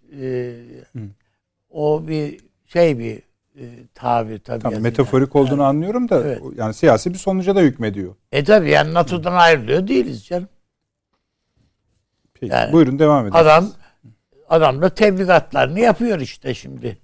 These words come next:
Speaker 2: İşte o
Speaker 1: Orada.
Speaker 2: Türkiye'ye de yapacak
Speaker 1: Evet.
Speaker 2: demek
Speaker 1: E,
Speaker 2: anlamında.
Speaker 1: tabii herkese yapıyor canım bunları.
Speaker 2: Peki.
Speaker 1: Yani, ha, Türkiye bu arada, arkadaş, eğer müttefiksek Suriye'de ne arıyorsun bizim karşımızda?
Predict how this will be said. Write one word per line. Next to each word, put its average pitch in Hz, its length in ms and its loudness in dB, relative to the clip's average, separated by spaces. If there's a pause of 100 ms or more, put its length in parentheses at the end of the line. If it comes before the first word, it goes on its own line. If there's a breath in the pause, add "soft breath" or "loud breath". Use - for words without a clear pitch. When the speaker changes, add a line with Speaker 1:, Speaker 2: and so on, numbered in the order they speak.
(120)
Speaker 2:
İşte - 180 -20
o 135 100 2
Speaker 1:
Orada. 123 220 2
Speaker 2:
Türkiye'ye 151 400 6
de 180 60 8
yapacak 117 360 6
Speaker 1:
Evet. - 100 -16
Speaker 2:
demek 104 280 -2
Speaker 1:
E, 104 40 -4
Speaker 2:
anlamında. 98 220 -2
Speaker 1:
tabii 156 200 2
herkese 175 500 4
yapıyor 110 400 -6
canım 160 400 -18
bunları. 113 360 -20
Speaker 2:
Peki. 117 320 -18 (720)
Speaker 1:
Yani, 113 360 -6 (380)
ha, 190 340 2 (120)
Türkiye 214 500 0
bu 233 140 0
arada, 160 520 0 (600)
arkadaş, 190 440 2 (720)
eğer 226 360 6
müttefiksek 233 1080 2 (1160)
Suriye'de 240 760 2
ne 277 120 4
arıyorsun 135 560 0 (760)
bizim 143 140 -20
karşımızda? 139 520 -6